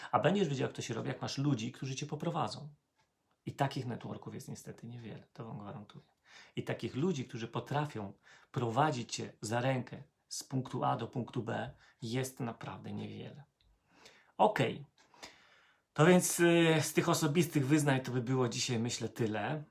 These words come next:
Mm, we wtorek, w środę o dwudziestej pierwszej się spotkamy. To jeszcze zobaczymy, czy ta godzina gdzieś tam się nam nie przesunie trochę, ale myślę, że dwudziesta pierwsza jest dobra, bo już jesteśmy po serialach. Jak to się ogląda.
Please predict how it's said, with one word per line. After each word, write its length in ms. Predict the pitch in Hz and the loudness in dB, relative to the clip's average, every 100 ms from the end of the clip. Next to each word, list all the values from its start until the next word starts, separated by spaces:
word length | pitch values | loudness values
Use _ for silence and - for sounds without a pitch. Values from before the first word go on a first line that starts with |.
| _ _ _ | _ _ _
Mm, 840 | 127 127 131 131 127 123 123 120 117 - - - - | -2 0 2 2 2 0 0 -2 -4 -10 -16 -10 -6
we 60 | |
wtorek, 440 | 131 180 180 151 143 | 0 4 6 6 4
w 40 | |
środę 400 | 160 156 104 - - | 8 8 6 0 -8
o 60 | 120 | -6
dwudziestej 400 | 120 117 - 135 | -2 -2 -2 -2
pierwszej 280 | 131 113 123 | 0 -2 -2
się 80 | |
spotkamy. 420 | 113 - - 143 165 | -6 -6 0 2 2
To 80 | |
jeszcze 160 | 185 180 | 0 0
zobaczymy, 400 | 156 160 180 147 | 0 2 4 4
czy 100 | - | 2
ta 80 | 127 | 0
godzina 320 | 117 139 147 | 2 4 2
gdzieś 140 | 123 | 2
tam 100 | - | -2
się 120 | 120 127 | -2 0
nam 120 | 127 | -2
nie 60 | |
przesunie 400 | 123 127 - 147 | -2 -2 0 0
trochę, 400 | 120 110 131 147 151 - - | -2 -4 -2 -4 -4 -14 0
ale 160 | 165 175 | 4 4
myślę, 140 | 180 | 2
że 60 | 165 | 0
dwudziesta 360 | 151 151 151 | 0 0 0
pierwsza 340 | 151 151 - 139 | 0 0 0 -2
jest 140 | 120 | 0
dobra, 280 | 170 175 160 | 0 2 2
bo 100 | 139 | 0
już 120 | 131 | -2
jesteśmy 340 | 135 - 135 135 | -4 -6 -6 -4
po 140 | 156 | -4
serialach. 600 | 147 127 120 113 143 - _ _ _ _ _ _ _ _ _ _ _ | -4 -2 -2 -2 -4 -8 _ _ _ _ _ _ _ _ _ _ _
Jak 120 | - - | -18 -14
to 80 | |
się 120 | - 104 | -12 -10
ogląda. 360 | 95 98 151 | -8 -6 -8